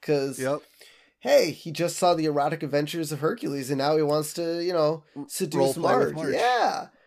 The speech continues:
Speaker 2: They're
Speaker 1: And
Speaker 2: role playing.
Speaker 1: s-, exactly. And then so Selma, you know, f-, walks in with the kids, and Selma's like, "Homer, how do you do it?"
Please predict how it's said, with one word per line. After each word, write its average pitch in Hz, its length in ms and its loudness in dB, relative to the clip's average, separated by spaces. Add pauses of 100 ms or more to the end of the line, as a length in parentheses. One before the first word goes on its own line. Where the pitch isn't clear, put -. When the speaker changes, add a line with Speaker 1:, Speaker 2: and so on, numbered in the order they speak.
(120)
Speaker 2:
They're 135 120 -4
Speaker 1:
And - 80 2
Speaker 2:
role 151 140 4
playing. 120 520 -10
Speaker 1:
s-, 170 60 -4
exactly. 165 800 2
And 165 160 -2
then 160 240 2
so 151 580 2
Selma, 170 640 4
you 165 80 0
know, 151 120 6
f-, - 260 -12
walks 151 400 0
in 147 240 0
with 147 140 -4
the 151 60 -6
kids, 143 460 -4
and 139 220 -8 (180)
Selma's 151 220 -12
like, 170 280 -4
"Homer, 233 500 2 (280)
how 240 180 2
do 226 60 2
you 175 160 -2
do 135 260 0
it?" 135 220 -2